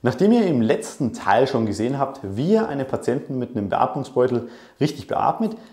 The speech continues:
geht's in diesem Video um die richtige Einlage eines Gürteltubus. Ein Gürteltubus ist ein Hilfsmittel, das bei einem bewusstlosen Patienten eingesetzt wird, um zu verhindern, dass die Zunge nach hinten rutscht und somit den Atemweg verlegt.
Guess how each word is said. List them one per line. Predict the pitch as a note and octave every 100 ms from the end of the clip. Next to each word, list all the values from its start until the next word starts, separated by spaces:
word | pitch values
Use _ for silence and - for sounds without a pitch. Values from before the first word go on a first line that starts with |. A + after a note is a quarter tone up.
| _
geht's | F3 G3
in | G#3
diesem | G3+ F#3
Video | D#3 D#3 D#3 -
um | C3+ D3+
die | C3+
richtige | A2+ C3+ A#2+ G#2 -
Einlage | G#2 G#2+ G#2+ G#2+
eines | G#2 G#2 -
Gürteltubus. | - A#2 A2+ A2+ F2+ - - - -
Ein | G#2+
Gürteltubus | D#3+ B3 A3 A3+ A#3+ - - - -
ist | C#3+ D#3 -
ein | - G2
Hilfsmittel, | E2+ D3+ G#3+ - A2+ B2+ F#3+ G3 -
das | - D3+ -
bei | D3+
einem | C#3
bewusstlosen | A#2+ A2+ F3+ - D#3 A#2+
Patienten | G#2 - A2 -
eingesetzt | G#2 C3+ C3 C3 -
wird, | B2+ C3 - - -
um | B2+
zu | C3+ C#3
verhindern, | G#2+ A2 E3+ F3 E3+ - _
dass | G#2+ - -
die | A2
Zunge | - - G#3+ D3
nach | F2 -
hinten | A2 G#2 G#2+ G2+ - -
rutscht | G2+ C#3 - A#2
und | G#2+
somit | B2 B2+
den | F#2 F#2
Atemweg | F#2 G2+ - F#2 F2 F2 -
verlegt. | - B2+ F2 -